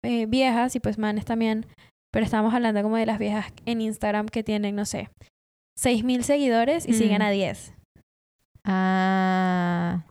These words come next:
Speaker 2: raro.
Speaker 1: Y, sí, ya tú sabes el tipo de que te estoy, del perfil que te estoy hablando.
Speaker 2: Sí.
Speaker 1: Es como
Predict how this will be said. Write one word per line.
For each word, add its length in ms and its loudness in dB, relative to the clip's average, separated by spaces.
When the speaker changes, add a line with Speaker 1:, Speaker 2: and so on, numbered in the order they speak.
Speaker 2:
raro. 420 -4
Speaker 1:
Y, 180 -6
sí, 340 -6
ya 160 0
tú 80 -10
sabes 440 2
el 160 -6
tipo 240 -2
de 320 2
que 160 -4
te 120 0
estoy, 360 -4
del 180 -2
perfil 280 2
que 100 2
te 80 -2
estoy 180 0
hablando. 440 0
Speaker 2:
Sí. 520 -2
Speaker 1:
Es 120 -4
como 500 0